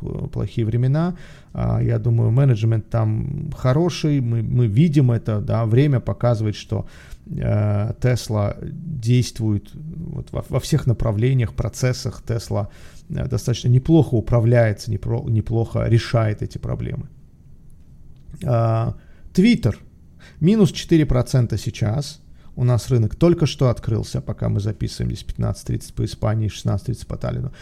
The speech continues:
Только что открылся рынок, Twitter минус четыре, уже четыре с половиной процента.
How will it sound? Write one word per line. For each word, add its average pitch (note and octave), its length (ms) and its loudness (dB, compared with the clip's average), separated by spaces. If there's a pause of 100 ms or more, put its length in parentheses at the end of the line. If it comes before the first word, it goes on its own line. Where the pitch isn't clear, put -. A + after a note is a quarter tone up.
(240)
Только G3+ 300 4
что D3+ 180 0
открылся C3 480 0
рынок, E3+ 320 -2
Twitter D#3+ 480 0
минус C#3 340 2
четыре, C#3 460 0
уже A#2 180 2
четыре A#2 300 -2
с - 80 -10
половиной G#2+ 340 2
процента. - 560 -6